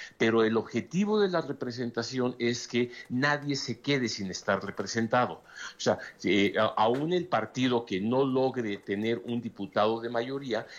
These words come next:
tenía antes acceso a, eh, las cámaras. ¿Por qué? Porque a nivel nacional sí tiene un porcentaje mínimo de participación. Ahora, aunque tenga ese porcentaje mínimo de participación,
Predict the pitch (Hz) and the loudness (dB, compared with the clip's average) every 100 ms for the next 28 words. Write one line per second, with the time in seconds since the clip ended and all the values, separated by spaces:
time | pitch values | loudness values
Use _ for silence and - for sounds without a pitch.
0 | - 131 123 139 147 147 123 123 120 123 | -2 2 4 6 4 4 0 -2 0 -2
1 | 123 - 101 - 110 - 120 - 104 104 | -2 -4 -4 -2 -2 0 -2 0 0 0
2 | - - - 104 101 101 98 101 107 107 | -6 -14 0 2 4 4 2 0 -2 -4
3 | - 139 139 107 - 117 104 147 - - | 0 0 2 -2 0 0 2 0 0 0
4 | 117 - 95 95 92 95 101 113 143 135 | 0 0 -2 -2 -2 -2 -2 -2 0 2
5 | 107 120 - - - 113 - 104 104 101 | 2 -2 -6 -12 -4 -4 0 0 2 0
6 | 107 113 104 101 98 98 104 98 92 92 | -2 -2 0 0 0 0 -2 -2 -2 -2
7 | 90 98 98 104 - - 123 120 143 143 | 0 0 0 -4 -4 -4 -2 2 2 0
8 | - - - 117 113 131 143 156 - 104 | -4 -10 -4 4 6 6 4 2 0 0
9 | 113 107 104 - 131 139 131 135 - 98 | 0 0 -2 0 0 2 0 -4 -6 -8
10 | 95 90 101 104 104 101 104 104 104 107 | -6 -4 -4 -4 -2 -2 0 0 -2 -4
11 | - - 120 120 110 | -6 -6 -2 0 -2